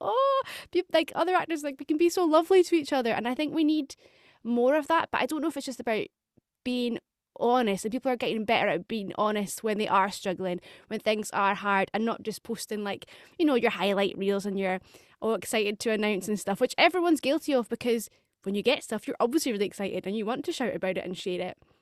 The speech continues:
But there's not enough, I guess, shouting about all the stuff in between to normalise it and to allow all of us to help each other and, you know, build that community. And I also think when you were saying about, uh, you struggling to, like,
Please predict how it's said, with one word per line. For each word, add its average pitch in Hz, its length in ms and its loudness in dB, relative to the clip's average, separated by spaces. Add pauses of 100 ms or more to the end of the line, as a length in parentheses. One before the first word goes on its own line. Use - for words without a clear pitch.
(260)
But - 100 -4
there's 226 160 -2
not 254 160 -2
enough, 233 240 -2
I 214 60 -4
guess, 220 200 -6
shouting 226 300 -2
about 214 320 0
all 226 140 0
the 220 100 -4
stuff 220 240 -8
in 208 60 -10
between 233 320 -2
to 240 100 -8
normalise 247 800 0
it 269 300 0
and 240 180 -4
to 247 140 -6
allow 226 400 -2 (540)
all 240 160 0
of 233 80 -4
us 226 140 -6
to 208 80 -12
help 220 280 -6
each - 160 -8
other 262 240 -2
and, 226 160 -2
you 254 140 -2
know, 196 160 0
build 233 220 0
that - 180 -6
community. 240 500 -4 (560)
And 247 100 0
I 247 40 2
also 277 260 2
think 262 220 0
when 254 100 2
you 254 80 0
were 254 80 -2
saying 240 300 0
about, 214 260 -2 (1080)
uh, 208 320 2
you - 160 -10
struggling 208 400 -4
to, 208 120 -6
like, 196 200 -4